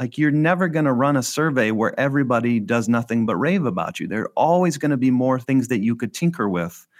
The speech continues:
And meanwhile, you may have spent years chasing potholes and never gotten around to building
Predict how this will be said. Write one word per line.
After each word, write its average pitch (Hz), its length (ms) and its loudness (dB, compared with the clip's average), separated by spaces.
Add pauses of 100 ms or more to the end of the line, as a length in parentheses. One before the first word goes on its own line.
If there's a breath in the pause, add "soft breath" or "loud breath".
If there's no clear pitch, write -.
(200 soft breath)
And 135 200 2
meanwhile, 156 480 4
you 127 160 2
may 139 140 2
have 131 140 0
spent - 320 -4
years 131 500 2
chasing 131 420 -2
potholes 123 600 -2
and 113 180 2
never 139 260 2
gotten 123 280 -2
around 113 380 -2
to 113 60 -8
building 101 480 -4